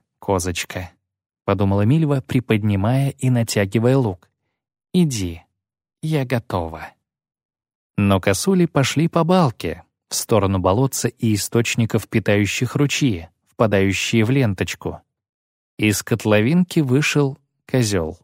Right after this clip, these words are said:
Стройный, на глаз фунтов сорока весом.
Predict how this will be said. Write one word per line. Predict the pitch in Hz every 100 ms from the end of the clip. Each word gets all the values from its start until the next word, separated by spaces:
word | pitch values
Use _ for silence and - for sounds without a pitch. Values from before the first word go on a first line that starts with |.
| _ _ _ _ _ _ -
Стройный, | - - 98 117 120 92 87 _ _ _ -
на | 104 107 131
глаз | 127 123 151 -
фунтов | - 135 156 - 147
сорока | - 143 131 - 117 135
весом. | 135 110 - 90 85